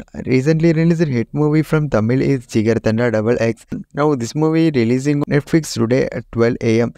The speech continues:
And recently released movie of Tovino Thomas is Adrisha Jalagam. Movie got average response in theaters. Now this movie releasing on Netflix today at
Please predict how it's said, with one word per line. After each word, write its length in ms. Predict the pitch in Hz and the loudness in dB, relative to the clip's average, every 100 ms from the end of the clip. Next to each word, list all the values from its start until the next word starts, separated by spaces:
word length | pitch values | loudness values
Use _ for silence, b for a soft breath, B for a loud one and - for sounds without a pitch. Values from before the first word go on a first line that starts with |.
| b - | b -4
And 260 | 156 135 | -2 2
recently 440 | 127 143 165 170 165 | 2 2 2 2 2
released 340 | 165 170 156 | 2 0 0
movie 420 | 117 107 107 107 | 0 0 2 2
of 160 | 110 107 b b _ | 2 0 b b _
Tovino 400 | 131 135 160 165 151 | -4 0 0 0 -4
Thomas 400 | - 120 131 143 | 0 0 2 0
is 200 | 110 107 | 0 0
Adrisha 460 | 117 113 113 107 131 | 0 -2 -2 -2 -2
Jalagam. 460 | 110 107 110 113 117 - | 2 0 2 -2 -4 -6
Movie 280 | 135 156 170 | -2 0 2
got 200 | 170 165 _ - | 2 0 _ -4
average 560 | 120 123 147 156 147 | -2 0 0 2 2
response 420 | 120 - 113 110 | 0 0 -2 -2
in 140 | 117 113 | -4 -4
theaters. 540 | 120 110 110 117 - _ b b | 0 2 2 -2 -4 _ b b
Now 100 | 113 113 | -2 -2
this 180 | 123 | -2
movie 340 | 165 170 175 165 | -2 0 2 0
releasing 480 | 117 117 135 139 143 | 0 0 0 0 0
on 200 | 143 113 | 0 0
Netflix 460 | 107 - 113 - | -2 -2 -4 -2
today 280 | 123 123 143 | -2 0 2
at 180 | 135 | 0